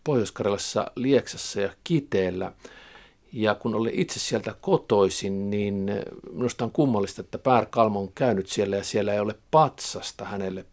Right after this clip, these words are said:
pystytetty, että suurmies kävi täällä kotiopettajana. Kulttuurimaantieteen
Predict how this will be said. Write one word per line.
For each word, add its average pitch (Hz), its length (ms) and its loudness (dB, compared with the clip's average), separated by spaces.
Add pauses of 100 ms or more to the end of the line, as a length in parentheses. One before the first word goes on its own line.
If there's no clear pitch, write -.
pystytetty, - 760 0
että - 200 -12
suurmies 101 500 -2
kävi 98 380 -6
täällä 98 340 -4
kotiopettajana. 98 1000 -6 (600)
Kulttuurimaantieteen 127 1040 2